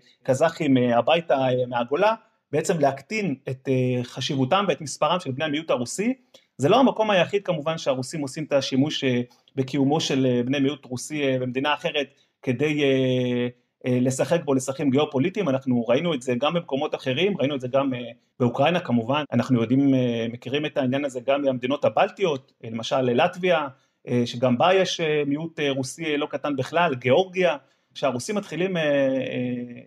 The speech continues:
להזכיר את הסוגיה הזאת, אז אפשר, אה, להתחיל אולי, אה, לדאוג מסוג של, אה, החמרה ביחס של רוסיה כלפי אותה מדינה,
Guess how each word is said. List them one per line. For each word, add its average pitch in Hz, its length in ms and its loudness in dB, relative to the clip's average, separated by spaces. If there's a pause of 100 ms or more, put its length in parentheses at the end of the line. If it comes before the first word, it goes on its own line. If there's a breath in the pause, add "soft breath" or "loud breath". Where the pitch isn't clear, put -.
להזכיר 127 420 0
את 180 140 -2
הסוגיה 135 640 0
הזאת, 226 320 2 (560)
אז 131 180 2
אפשר, 202 440 2 (100)
אה, 147 600 0
להתחיל 131 420 -4
אולי, 147 240 2 (220)
אה, 127 260 -2
לדאוג 127 580 0 (480)
מסוג 131 260 -4
של, 151 200 0
אה, 127 220 4
החמרה 143 520 2
ביחס 131 440 0
של 127 180 -4
רוסיה 139 280 -6
כלפי 131 220 -4
אותה 139 180 0
מדינה, 135 420 0